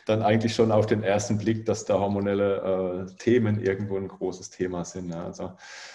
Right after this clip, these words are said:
das ist ja oft so diese Birnenform, die bei den Frauen da verbreitet ist. Und viele rennen dann, äh, jahrelang irgendwelche Bauchbeine-Po-Kurse, ohne dass sich da was tut, ne? Aber da liegt's eigentlich dann doch mehr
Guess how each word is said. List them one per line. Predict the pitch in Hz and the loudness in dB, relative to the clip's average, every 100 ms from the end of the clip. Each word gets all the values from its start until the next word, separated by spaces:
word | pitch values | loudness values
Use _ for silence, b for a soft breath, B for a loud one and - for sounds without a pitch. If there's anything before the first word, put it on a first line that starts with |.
| B _ | B _
das | 98 95 | -12 -10
ist | 95 | -8
ja | 92 - | -6 -6
oft | 92 - | -8 -6
so | 95 | -4
diese | 92 90 92 | -4 -4 -6
Birnenform, | - 98 95 95 92 98 90 92 | -2 0 2 0 0 2 2 0
die | 92 | -6
bei | 85 85 | -8 -8
den | 87 | -8
Frauen | - 82 87 | -8 -6 -6
da | 82 | -6
verbreitet | - - - 90 90 - | -8 -6 -2 0 -2 -8
ist. | - - | -12 -14
Und | - 85 | -16 -8
viele | 107 104 98 | -2 -2 0
rennen | 98 104 101 | 2 2 2
dann, | 98 98 104 | 2 2 0
äh, | 95 95 | 2 4
jahrelang | 95 90 - 107 101 104 | 4 4 2 2 0 -2
irgendwelche | 101 101 98 101 | -2 -2 -2 0
Bauchbeine-Po-Kurse, | - 101 - 101 98 92 - 113 113 107 107 104 92 | 0 0 0 -2 -2 -6 -4 -4 -2 -2 -2 -2 -4
ohne | 101 98 | -4 -4
dass | 95 | -4
sich | 95 - | -6 -6
da | 104 | -6
was | 92 - | -6 -6
tut, | - 123 95 | 0 0 0
ne? | 98 | -4
Aber | 98 87 87 | -4 -6 -8
da | 90 | -8
liegt's | 87 - - | -10 -10 -12
eigentlich | - 85 101 | -14 -14 -16
dann | - 87 | -16 -14
doch | 85 - | -14 -12
mehr | 90 85 | -10 -8